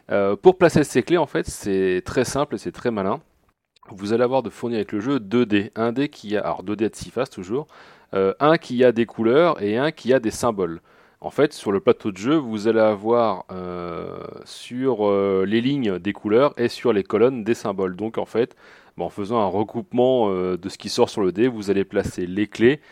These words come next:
à la croisée de ce que propose le dé. Donc par exemple, je sais pas, si vous faites, euh,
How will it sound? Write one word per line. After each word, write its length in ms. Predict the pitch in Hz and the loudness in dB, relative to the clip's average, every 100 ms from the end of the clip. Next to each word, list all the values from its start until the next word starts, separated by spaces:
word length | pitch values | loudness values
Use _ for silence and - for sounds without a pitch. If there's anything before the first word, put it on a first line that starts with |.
| - _ - | -20 _ 0
à 60 | |
la 120 | 98 101 | 2 2
croisée 600 | - 110 101 98 123 135 | 0 2 2 4 4 2
de 200 | 110 110 | 0 -4
ce 100 | - | -4
que 160 | 101 | -8
propose 480 | 90 - 98 127 113 | -6 -10 -4 -4 -2
le 80 | 98 | -4
dé. 160 | 82 71 _ - | -6 -10 _ -16
Donc 140 | 85 | -16
par 100 | - | -12
exemple, 140 | 82 - | -12 -10
je 40 | |
sais 40 | - | -6
pas, 100 | 101 | -6
si 120 | - | -6
vous 100 | 80 | -14
faites, 320 | - 92 - | -10 -10 -10
euh, 500 | 80 78 76 76 78 | -14 -12 -14 -14 -16